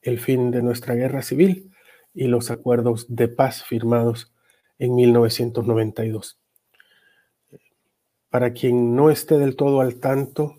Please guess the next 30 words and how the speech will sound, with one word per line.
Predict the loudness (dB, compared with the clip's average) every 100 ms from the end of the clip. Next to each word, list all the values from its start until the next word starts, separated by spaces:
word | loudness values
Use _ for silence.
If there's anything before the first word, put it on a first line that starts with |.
| -8
las | -6 -6
enmiendas | -4 0 2 2 2 -2 -6 -10
al | -8 -6
Código | -4 -2 -2 -2
Penal | -2 0 -2 -4 _ _ _ _ _ _
aprobadas | -10 -4 0 2 2
de | 2
emergencia | -2 0 0 0 -6 -10 _ _ _
el | -4 -4
pasado | -4 -4 -2
martes | 0 0 0 -6 0
cinco | 2 2 0
de | 0
abril | 0 0
por | -2 -4
la | -4 -4
Asamblea | -6 -6 -2 0 2
de | 0
Bukele | -4 -6 0 2 2 -2 -16 _ _ _ _ _ -20 _ _
castigan | -4 -4 -2 0 2 0 -2 -8 _ 0
con | 0 0 -4 -8
hasta | -4 -4 -6 -10 -12 -12
quince | -6 -2 -2 -4 -6 -8 _
años | -6 -4 -4 -4 -10 -6
de | -6
prisión | -4 -8 -4 -2 -2 -8 _ -20 -20 _
por | 2
informar | 2 2 0 2 2 0 -4
sobre | -8 -4 -2 -2 -6 -10 -12
pandillas, | -6 -4 -2 -4 -10 -16